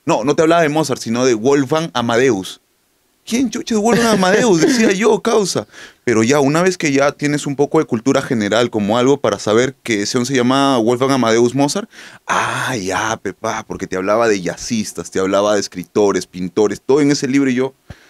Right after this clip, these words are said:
puta, paraba un rato, mi fono, Google, no, y no se disfruta eso. Pero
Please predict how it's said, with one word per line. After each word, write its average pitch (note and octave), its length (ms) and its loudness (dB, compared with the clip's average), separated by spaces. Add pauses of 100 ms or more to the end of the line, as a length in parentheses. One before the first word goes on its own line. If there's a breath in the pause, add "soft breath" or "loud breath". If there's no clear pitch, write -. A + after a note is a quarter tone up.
(460 loud breath)
puta, A#2+ 280 0
paraba C#3+ 520 2
un E3 100 4
rato, F#3 380 2
mi C#3 120 4
fono, F#3 540 2
Google, E3 400 2
no, D3+ 240 -4
y C3 160 4
no A2+ 220 4
se A3 100 2
disfruta C#3 480 2
eso. G#2 320 -2 (460 loud breath)
Pero A2 360 2